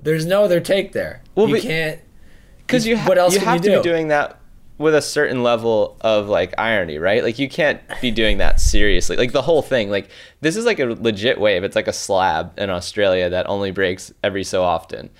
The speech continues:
Speaker 2: So that's, like, one level of it. And then it's like you're on a jet board, and then you're gonna take two waves in a set. Like, it, the whole thing is farcical. So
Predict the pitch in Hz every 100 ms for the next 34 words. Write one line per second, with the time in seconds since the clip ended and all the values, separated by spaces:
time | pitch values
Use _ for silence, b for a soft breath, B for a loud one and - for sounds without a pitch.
0 | b - 117 117 127 127 104 104 101 104
1 | - 101 92 92 87 82 92 - 110 113
2 | 110 - 123 117 117 120 131 104 113 107
3 | - 90 85 87 113 B B B B _
4 | 123 127 127 123 131 143 - 120 - 151
5 | 135 131 131 113 - 131 113 120 131 -
6 | 123 175 165 135 139 117 - 98 - 117
7 | 113 - 98 73 98 - 123 113